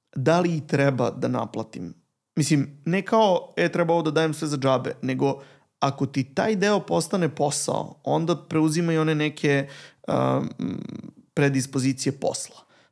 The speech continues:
Da neko zahteva, da imaš neke rokove, e, da lupam sad ako imam kolekcionara, on kaže, e,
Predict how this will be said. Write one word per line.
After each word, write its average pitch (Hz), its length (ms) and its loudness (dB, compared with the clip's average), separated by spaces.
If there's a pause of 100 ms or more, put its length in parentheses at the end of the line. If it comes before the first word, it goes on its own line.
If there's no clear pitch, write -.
Da 131 100 -2
neko 143 220 -2
zahteva, 135 560 2
da 127 100 0
imaš 123 200 -6
neke 123 220 -4
rokove, 131 480 0
e, 131 200 2 (680)
da 98 260 0
lupam 123 320 -2
sad 120 200 -4
ako 120 180 -6
imam 120 180 -2
kolekcionara, 127 800 0
on 127 160 0
kaže, 123 280 -2
e, 143 340 2